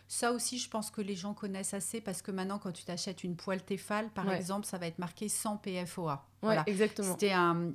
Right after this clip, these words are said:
Speaker 1: un matériau, en fait, qui servait à, à, à faire tenir le, le, le revêtement Tefal sur la poêle. Et si la poêle était rayée, bah, il passait à travers les rayures. Mais en fait, c'est des composés qui sont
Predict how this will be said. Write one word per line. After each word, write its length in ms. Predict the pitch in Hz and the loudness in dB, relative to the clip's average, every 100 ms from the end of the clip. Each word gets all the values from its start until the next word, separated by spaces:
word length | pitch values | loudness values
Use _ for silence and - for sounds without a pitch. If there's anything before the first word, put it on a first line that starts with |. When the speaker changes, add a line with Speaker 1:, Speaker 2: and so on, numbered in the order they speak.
| - | -2
Speaker 1:
un 100 | 185 | 0
matériau, 580 | 202 208 226 233 247 | 0 0 0 0 0
en 80 | 233 | 0
fait, 240 | 190 208 208 | -2 -4 -6
qui 120 | 190 | -10
servait 580 | - 196 190 180 208 190 | -6 -4 -2 -2 -2 -2
à, 300 | 156 147 147 | -2 -2 -4
à, 400 | - 160 156 - | -4 -4 -4 -4
à 40 | |
faire 240 | 160 196 | -4 -6
tenir 380 | - 208 196 202 190 | -4 -4 -2 -2 -4
le, 340 | 165 156 151 156 - - - - | -2 -2 -4 -6 -14 -16 -14 -6
le, 360 | 165 160 156 | -2 0 0
le 120 | 156 | 0
revêtement 520 | 165 202 196 190 208 202 | 0 2 0 0 -2 -2
Tefal 640 | - 190 - 190 185 151 - | -4 -6 -4 -6 -4 -6 -8
sur 240 | - 175 | -8 -4
la 140 | 170 165 | -2 -2
poêle. 500 | - 185 240 247 165 - - - | -2 0 2 2 -2 -8 -16 -8
Et 120 | 170 | -4
si 240 | 165 - 190 | -4 -4 -2
la 160 | 165 | -2
poêle 320 | 165 - 196 | -2 -2 -2
était 240 | 185 - 175 | -2 -4 -4
rayée, 360 | 175 175 208 | -4 -2 -2
bah, 120 | 220 170 | -2 -2
il 100 | 165 | -4
passait 540 | - 185 - 202 202 | -4 -4 -4 -4 -4
à 80 | 175 | -6
travers 320 | - 170 175 | -6 -4 -2
les 80 | 165 | -2
rayures. 380 | 170 156 147 - - - - | -2 -4 -4 -8 -14 -20 -6
Mais 80 | 175 | -2
en 60 | 175 | 0
fait, 220 | - 269 | 0 -2
c'est 140 | - | -2
des 140 | 175 175 | -2 -4
composés 600 | - 220 214 220 190 214 | -4 -6 -4 -4 -4 -6
qui 160 | 208 180 | -6 -8
sont 240 | - 165 | -4 -6